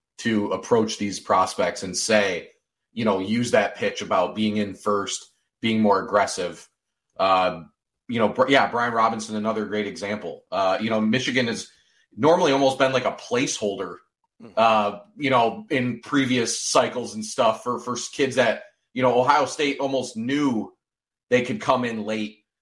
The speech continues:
Speaker 1: and take a guy whenever they want. And, and I, you know, that's not to say Ohio State still has tons of power in, in within the state, but I think Michigan, one thing they're really doing, uh, it feels like they're picking sort of the right spots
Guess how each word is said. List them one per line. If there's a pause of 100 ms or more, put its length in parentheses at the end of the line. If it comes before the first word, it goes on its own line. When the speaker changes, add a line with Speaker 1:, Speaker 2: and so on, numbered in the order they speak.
(120)
Speaker 1:
and
take
a
guy
whenever
they
want.
And,
and
I,
you
know,
that's
not
to
say
Ohio
State
still
has (260)
tons
of
power
in,
in
within
the
state,
but
I
think
Michigan, (120)
one
thing
they're
really
doing, (360)
uh,
it
feels
like
they're
picking (300)
sort
of
the
right
spots